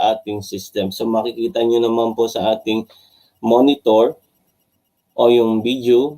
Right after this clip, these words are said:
na, o live stream natin, hindi po siya registered or incorrect po. So, sabi ko nga,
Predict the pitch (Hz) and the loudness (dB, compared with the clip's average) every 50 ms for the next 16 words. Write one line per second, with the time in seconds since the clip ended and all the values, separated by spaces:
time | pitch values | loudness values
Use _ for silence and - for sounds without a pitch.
0 | 143 - 117 110 107 104 104 107 107 104 104 101 104 107 - - 110 104 104 110 | -12 -6 -4 -2 -2 0 0 0 0 0 0 -2 -2 -4 -2 0 0 0 0 0
1 | 117 120 120 - - - 120 120 120 123 127 123 120 110 107 104 107 110 113 - | -2 -2 -4 -8 -8 -6 -6 -4 -2 0 -2 -2 -2 -2 -4 -4 -4 -6 -10 -16
2 | _ _ - 123 117 110 117 117 110 95 117 117 117 - 110 107 104 104 104 104 | _ _ -8 -6 -6 -4 -6 -8 -6 -6 -6 -6 -6 -6 -4 -2 0 0 -2 -2
3 | - _ _ _ _ _ _ _ _ _ _ - - 120 123 123 127 123 - 113 | -6 _ _ _ _ _ _ _ _ _ _ -2 0 0 2 2 -2 -2 2 2
4 | 107 104 - 123 139 139 - - 139 131 120 - 127 120 127 131 - _ _ 135 | 4 4 4 4 4 4 2 2 -2 -2 -2 -2 -2 -2 -2 -6 -8 _ _ -4
5 | 131 123 117 - _ _ _ _ _ _ _ _ _ _ _ _ _ _ _ _ | -2 -2 -4 -6 _ _ _ _ _ _ _ _ _ _ _ _ _ _ _ _
6 | _ _ _ _ _ _ _ _ _ - - 120 113 110 120 117 110 110 127 117 | _ _ _ _ _ _ _ _ _ -8 -4 -2 -2 0 2 0 0 0 -2 -2
7 | 120 131 127 117 113 | 0 0 2 2 0